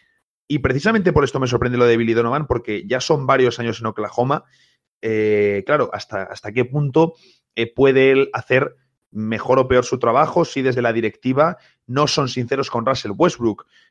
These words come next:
Eh, son muchos factores, pero lo que es evidente es que no hemos visto mano por ninguna parte de Billy Donovan, no hemos visto ni cambios de rotación,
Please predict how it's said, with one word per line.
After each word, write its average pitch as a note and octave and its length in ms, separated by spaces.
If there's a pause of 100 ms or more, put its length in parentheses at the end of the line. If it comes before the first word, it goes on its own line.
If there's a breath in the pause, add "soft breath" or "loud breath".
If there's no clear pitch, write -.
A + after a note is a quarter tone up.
Eh, A2+ 280 (540)
son C#3+ 200
muchos E3 300
factores, D3+ 440
pero E3+ 300 (360)
lo A#2 200
que D3+ 100
es D3+ 120
evidente C#3 540
es - 280 (520)
que A#2 160
no B2+ 220
hemos F3+ 220
visto C3 300
mano A#2+ 280
por A#2 160
ninguna A2+ 340
parte A2 240
de G#2+ 80
Billy G#2 180
Donovan, A2+ 440
no A#2+ 140
hemos B2 180
visto G#2 240
ni F#2+ 120
cambios B2+ 240
de F3 80
rotación, B2 600